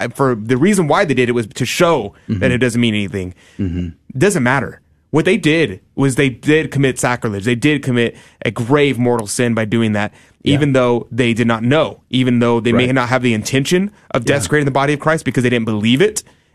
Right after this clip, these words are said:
Speaker 1: It does not matter. The truth is the truth no matter what. And these Satanists, they may think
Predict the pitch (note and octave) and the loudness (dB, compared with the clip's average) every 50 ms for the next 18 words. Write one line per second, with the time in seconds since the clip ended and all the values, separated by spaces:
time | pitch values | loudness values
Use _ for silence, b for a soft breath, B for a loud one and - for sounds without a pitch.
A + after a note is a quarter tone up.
0 | b b D3 B2 E3 D#3+ C#3+ D#3 D3 C3 C3 C3 C3 B2 A2 A2+ A#2+ - - F3+ | b b 0 2 2 2 2 0 0 0 0 0 0 0 -2 -2 -2 -2 0 0
1 | F#3+ F3 D#3 C3 A2+ A#2+ - - - D3 C3+ A#2 A2+ G#2+ G2+ G2+ G2+ A#2 B2 F#2+ | 0 0 0 -2 -2 -4 -4 -2 -2 -2 0 0 0 0 0 0 0 0 -2 -2
2 | - - b b b b b b b b _ _ _ _ _ _ _ - - - | -4 -10 b b b b b b b b _ _ _ _ _ _ _ -16 -6 -2
3 | C#3+ C3+ C3 D3 D#3 - - D3+ - - - C3+ G2 F2+ - - - - _ _ | 0 2 2 2 0 0 0 0 0 0 0 -2 -4 -4 -6 -8 -10 -12 _ _
4 | _ _ B2 C3+ E3 A3 G3+ D3+ A#2+ - - - - - C3+ D#3+ G3+ - - - | _ _ -2 0 2 2 2 2 0 -2 -6 -10 -4 -2 0 0 0 -2 -8 -16
5 | - | -20